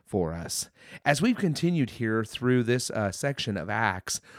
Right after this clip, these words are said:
one of the things we've noticed is that how Paul is on a journey towards Rome. As a matter of fact, in chapter twenty-three, we noted that Jesus told Paul that he must go and testify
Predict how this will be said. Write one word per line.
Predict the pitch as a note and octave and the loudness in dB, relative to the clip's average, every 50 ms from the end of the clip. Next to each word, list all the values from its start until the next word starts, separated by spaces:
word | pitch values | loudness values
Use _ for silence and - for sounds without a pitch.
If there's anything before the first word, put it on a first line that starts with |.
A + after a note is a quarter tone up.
| - - - | -20 -8 4
one | C3 D3+ F#3+ C4 | 6 6 8 8
of | C4 | 6
the | B3 G3 | 2 2
things | C#3+ C#3+ B2+ A#2+ G#2+ | 2 2 2 2 2
we've | A#2+ A#2+ F#2+ F#2+ | 0 0 0 2
noticed | G2 F#2+ F#2+ F#2+ G2+ G2+ - - | 2 2 4 2 2 0 -2 -4
is | B2 A2+ - | -6 -4 -2
that | C3+ B2 A2+ | -2 -2 -2
how | A2 A#2+ A2 A2 | 0 -2 -2 -2
Paul | - - - C#3+ C#3+ D3 D3+ D3+ D3+ - - - - - - - | -2 -6 -2 0 2 2 2 0 -2 -6 -12 -20 -20 -18 -4 2
is | A#2+ B2 A#2+ A2 - | 6 6 6 6 4
on | - B2+ C#3+ E3 F#3+ G#3 | 0 2 2 4 2 2
a | F#3 E3+ E3+ | 2 0 0
journey | C#3+ A#2 A#2 C3 C#3+ C3+ A2 F#2+ F2+ F#2 F#2 F2+ | -2 -2 0 2 2 2 2 0 0 -2 -4 -6
towards | - - C3+ B2+ A#2 G#2 F#2+ F#2+ G#2+ - - D3+ | -4 -2 -2 -2 0 2 2 0 0 -2 -6 -2
Rome. | E3 F3 D#3 A2+ F2+ E2+ E2+ F2 - _ - - - - | -2 0 0 0 -2 -2 -6 -8 -12 _ -20 -20 -10 -2
As | - C3+ B2 C#3+ | -2 0 2 2
a | |
matter | C3+ C3+ B2 B2 D3 F3 F#3+ F3+ | 2 2 4 4 4 4 4 2
of | - | 2
fact, | - G2+ F#2+ G#2 A#2 - - | 2 2 2 2 2 -2 -2
in | D3 C#3+ | -2 -2
chapter | - - B2+ C3 C#3 - E3 D#3 | 0 0 0 0 0 0 -6 -6
twenty-three, | - - - A2 A2+ C#3 E3 D#3 - G#2 G2+ G#2 G#2+ A2+ | -6 -2 -2 -2 0 0 -2 -4 -4 -2 0 2 2 2
we | B2 D#3+ E3 | 0 -2 -2
noted | B2 F2 D#2+ E2 F2+ A#2 C3+ - _ _ _ _ _ _ _ _ _ _ _ _ - | -2 -2 -2 0 -2 -2 -4 -6 _ _ _ _ _ _ _ _ _ _ _ _ -10
that | A#2+ A#2 B2 A#2 A2 - - - - - - - | 0 6 6 6 6 6 2 -16 -20 -20 -20 -12
Jesus | A2+ G#2+ A2+ D3+ F3 F#3 E3+ E3+ F3 D#3 - | -6 -2 0 2 2 4 4 4 4 2 2
told | - D#3 D#3+ F#3+ G3+ G3+ D#3 | 2 2 4 4 4 2 0
Paul | - G#2+ G2 F#2+ F#2 F#2+ F#2 | 2 4 6 6 6 4 2
that | G#2 F#2+ | -2 -4
he | - A#2+ A#2 | -2 -2 0
must | G#2+ G#2+ A2+ A#2+ C3 B2+ - - | 2 2 2 2 2 0 -2 -4
go | A#2+ C3+ C#3+ C3+ G#2 F#2 | -2 -2 0 2 2 2
and | F#2 F#2 | 2 0
testify | A2 C3+ C#3 C#3+ - - G2+ - F2 D#2+ D#2+ F2 | -2 -2 -4 -4 -2 -6 -6 -4 -4 -4 -4 -4